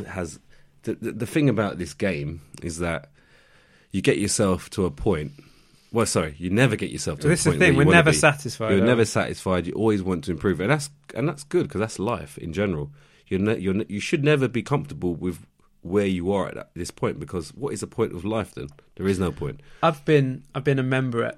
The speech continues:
Speaker 2: a particular gym I've been at for about four years now.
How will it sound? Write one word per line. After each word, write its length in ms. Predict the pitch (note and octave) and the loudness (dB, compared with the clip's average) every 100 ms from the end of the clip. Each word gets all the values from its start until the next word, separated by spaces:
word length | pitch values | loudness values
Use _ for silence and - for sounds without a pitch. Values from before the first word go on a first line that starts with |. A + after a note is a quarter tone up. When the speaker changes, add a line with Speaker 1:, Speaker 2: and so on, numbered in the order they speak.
| - - | -14 -20
Speaker 2:
a 40 | - | -10
particular 440 | - C#3+ C#3+ B2 | -6 -6 -8 -8
gym 280 | A2 B2 A#2 | -6 -4 -4
I've 180 | A2+ - | -4 -4
been 160 | A#2 | -4
at 180 | A2+ - | -4 -8
for 360 | - B2+ A#2+ A#2+ | -10 -4 -2 -2
about 500 | A#2 C#3 C#3 C3+ - | -2 -2 0 -2 -6
four 320 | - D#3 D3+ | -2 2 4
years 300 | D3+ A#2+ G#2+ | 4 2 0
now. 220 | A2 G#2+ | -6 -10